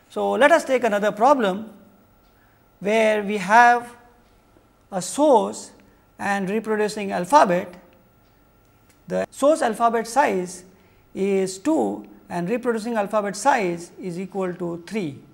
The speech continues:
The probabilities of the source symbols are given as follows. Probability of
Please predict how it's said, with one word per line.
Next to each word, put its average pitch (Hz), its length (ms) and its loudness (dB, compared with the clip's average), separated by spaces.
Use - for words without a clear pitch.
The 170 120 -4
probabilities 294 600 2
of 214 140 -4
the 208 100 -4
source 262 340 2
symbols 208 600 -2
are 175 440 -2
given 202 260 -2
as 175 200 -4
follows. 196 460 2
Probability 196 540 -4
of - 380 -4